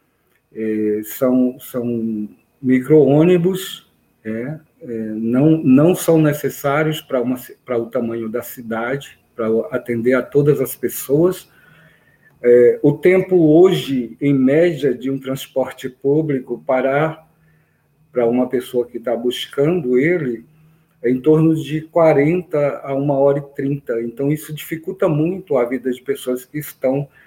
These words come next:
é, indo de um lugar a outro dentro do município.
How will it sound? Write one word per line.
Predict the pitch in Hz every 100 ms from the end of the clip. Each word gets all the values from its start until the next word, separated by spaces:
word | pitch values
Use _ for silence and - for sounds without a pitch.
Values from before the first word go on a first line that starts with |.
| _ _ _ _ _ _ _ 120
é, | 120 120 123 -
indo | 147 170 170 139
de | 131 147
um |
lugar | 139 127 139
a | 139
outro | 127 123 131
dentro | 120 135 131
do | 143
município. | 160 170 196 - 127 110 -